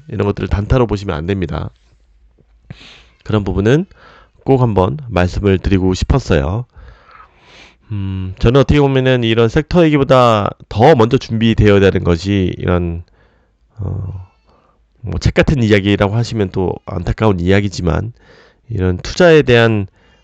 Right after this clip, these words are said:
어, 뭐랄까요? 기본적인 마인드가 먼저 정착이 돼야, 되고, 이런 것들을 들어야지 소화가 되지. 그런 것들이 선제 조건으로 되지 않는다고 하면, 어, 이런 것들은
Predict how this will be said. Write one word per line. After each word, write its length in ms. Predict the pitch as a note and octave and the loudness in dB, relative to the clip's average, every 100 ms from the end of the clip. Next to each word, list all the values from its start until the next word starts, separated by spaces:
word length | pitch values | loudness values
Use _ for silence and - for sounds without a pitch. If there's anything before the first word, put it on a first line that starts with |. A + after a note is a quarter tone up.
| _ - - | _ -20 -10
어, 140 | F2+ F#2 - | -8 -6 -8
뭐랄까요? 580 | F#2+ F#2 F#2+ F2+ F#2 B2 - | -2 0 0 0 -2 -4 -10
기본적인 480 | - A#2 B2 B2+ A2+ | -4 -2 2 0 2
마인드가 480 | F#2+ C#3+ D#3+ C3 | 2 2 2 2
먼저 260 | G2 F#2 G2 | 2 2 2
정착이 460 | F#2 G2 B2 B2 G#2 | 0 -2 0 0 2
돼야, 280 | F#2 F2+ E2+ - A#2+ | 2 2 0 -6 -6
되고, 800 | - G2 G2 F#2+ - G#2 A2+ G#2 | 0 2 4 2 2 4 6 4
이런 160 | F#2+ | 4
것들을 420 | G#2 G2+ - F#2+ F2 - - | 2 0 2 0 0 -10 -10
들어야지 760 | - A#2+ C3 F2 - E2+ E2+ F#2 _ - | 0 4 4 4 -2 -8 -6 -8 _ -16
소화가 340 | - - C3 G#2+ | -4 0 2 2
되지. 320 | F2 E2 E2+ | -2 -2 -6
그런 180 | - G#2+ | -2 0
것들이 400 | G2+ G2+ G#2 F#2 - _ | 2 2 2 0 -8 _
선제 280 | - D#3 D#3 | -4 0 2
조건으로 360 | C3 B2+ A2+ G2+ | 0 0 0 0
되지 260 | F#2+ F#2 | 0 0
않는다고 720 | F2+ F#2+ A#2 A2+ G2+ F#2 F2 | 0 0 2 2 2 0 -2
하면, 400 | G2 G#2 E2 G2 A#2 _ - _ _ _ - | -2 0 -2 -4 -10 _ -20 _ _ _ -14
어, 120 | F#2+ | -6
이런 160 | F#2 G2+ | -2 -2
것들은 500 | F#2+ - F2+ F2+ | -2 -2 -2 -4